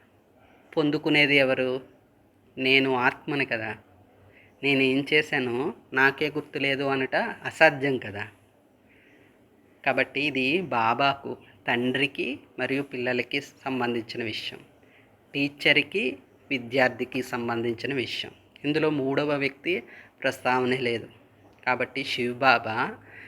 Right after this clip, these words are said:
నిమిత్తంగా బ్రహ్మబాబా రథము ద్వారా టీచర్గా అయ్యి మనకి ఈ శ్రేష్టమైన ప్రాప్తిని ఇస్తున్నారు. కాబట్టి మన ఖజానా ఎటువంటి ఖజానా?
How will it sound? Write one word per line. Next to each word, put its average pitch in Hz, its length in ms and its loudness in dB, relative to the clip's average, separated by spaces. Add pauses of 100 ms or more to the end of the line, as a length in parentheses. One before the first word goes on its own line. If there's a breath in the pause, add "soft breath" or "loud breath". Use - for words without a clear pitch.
(180 loud breath)
నిమిత్తంగా 143 640 0
బ్రహ్మబాబా 127 840 0
రథము 117 400 -2
ద్వారా 117 420 -2
టీచర్గా 123 680 0
అయ్యి 131 460 -4 (520 soft breath)
మనకి 156 560 -2 (540 soft breath)
ఈ 127 100 -4
శ్రేష్టమైన 123 760 0
ప్రాప్తిని 123 720 -2 (460 loud breath)
ఇస్తున్నారు. 117 800 -4 (800 loud breath)
కాబట్టి 135 320 4
మన 135 220 2
ఖజానా 127 540 0
ఎటువంటి 131 520 0
ఖజానా? 127 560 0